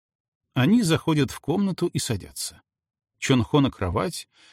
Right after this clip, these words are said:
Мингю в компьютерное кресло у стола. Он проворачивается в нём пару раз и сразу же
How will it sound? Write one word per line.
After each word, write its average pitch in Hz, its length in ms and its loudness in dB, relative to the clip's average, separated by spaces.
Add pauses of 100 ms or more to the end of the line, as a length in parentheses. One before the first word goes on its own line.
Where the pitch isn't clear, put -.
(100)
Мингю 123 540 2
в - 80 -8
компьютерное 147 680 2
кресло 156 520 -4
у 151 60 -4
стола. - 460 -8 (1300)
Он 214 160 4
проворачивается 143 840 0
в 104 80 2
нём 156 260 2
пару 143 360 0
раз 165 440 -2
и 135 100 0
сразу 160 460 0
же 147 140 0